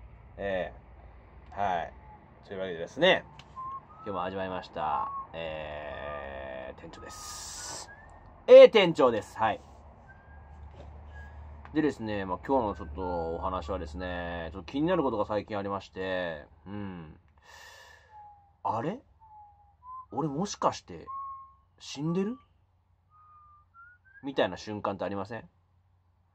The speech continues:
あれ？俺ってあの時もしかして死んでたんじゃね？みたいな。死ん-、俺今死んでんじゃね？みたいな時って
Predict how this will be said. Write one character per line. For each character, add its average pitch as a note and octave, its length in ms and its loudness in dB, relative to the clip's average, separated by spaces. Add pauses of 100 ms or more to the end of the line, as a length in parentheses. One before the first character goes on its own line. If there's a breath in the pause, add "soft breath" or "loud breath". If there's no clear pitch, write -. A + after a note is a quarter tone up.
(320)
あ G#2+ 120 -4
れ？ A3 120 -4 (440)
俺 C3+ 180 -4
っ - 20 -6
て G#3 180 -2
あ G3 80 8
の G#3 120 2
時 A3 180 -6
も C#3 160 0
し D3+ 80 -10
か A2 160 -6
し - 80 -14
て D#2+ 260 -14 (500)
死 - 260 -8
ん F3+ 160 0
で F#3+ 140 2
た G3+ 180 2
ん G3 80 2
じ G3 80 2
ゃ G3 60 2
ね？ G#3 100 0
み C#3+ 80 -2
た G2 80 -6
い E2 40 -12
な。 E2+ 60 -18 (560)
死 - 240 -6
ん-、 E3+ 160 0
俺 E3+ 240 0
今 F#3 400 2 (800)
死 - 180 -10
ん G#3 120 -2
で A#3 100 0
ん A3+ 60 -2
じ A3 60 0
ゃ A3+ 40 -2
ね？ A3 80 -2
み F#3+ 80 -4
た G#2+ 60 -4
い - 20 -6
な F2 80 -8
時 F#2 120 -12
っ - 60 -20
て D2 220 -16